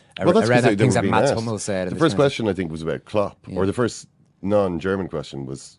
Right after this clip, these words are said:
Speaker 2: "Oh, do you think Jurgen Klopp is gonna be good
Speaker 1: But
Speaker 2: at
Speaker 1: Maliki
Speaker 2: football?"
Speaker 1: makes a point that they on-, they've only had one training session with the entire squad, which is, n-, like,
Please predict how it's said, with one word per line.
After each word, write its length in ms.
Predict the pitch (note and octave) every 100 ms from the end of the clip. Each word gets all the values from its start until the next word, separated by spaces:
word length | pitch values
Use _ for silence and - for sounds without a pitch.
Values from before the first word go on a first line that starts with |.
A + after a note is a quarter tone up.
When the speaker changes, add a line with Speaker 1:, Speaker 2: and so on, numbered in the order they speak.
| _
Speaker 2:
"Oh, 180 | D#3 D#3
do 100 | A2+
you 60 | C3
think 180 | E3+ A#2+
Jurgen 280 | C3 C#3
Klopp 160 | A#2+ D#3
is 80 | C#3
gonna 120 | C3+
be 40 | B2
good 120 | C#3
Speaker 1:
But 60 |
Speaker 2:
at 40 | C3
Speaker 1:
Maliki 100 | C#3+
Speaker 2:
football?" 120 | C#3
Speaker 1:
makes 180 | B2+ -
a 40 |
point 300 | G#2+ A#2 A2
that 280 | A2 G2+ - - -
they 140 | A2
on-, 120 | A2
they've 160 | G#2 G#2
only 140 | A2+
had 180 | G2 F2+
one 180 | A2 G#2+
training 280 | G#2+ A2 G#2
session 400 | G2+ G2 G2 F#2
with 140 | G2
the 100 | G2+
entire 360 | F#2 G2+ F#2 E2
squad, 280 | - A2 F2+
which 140 | G2
is, 120 | F2 G2
n-, 140 | G#2 _ -
like, 220 | E2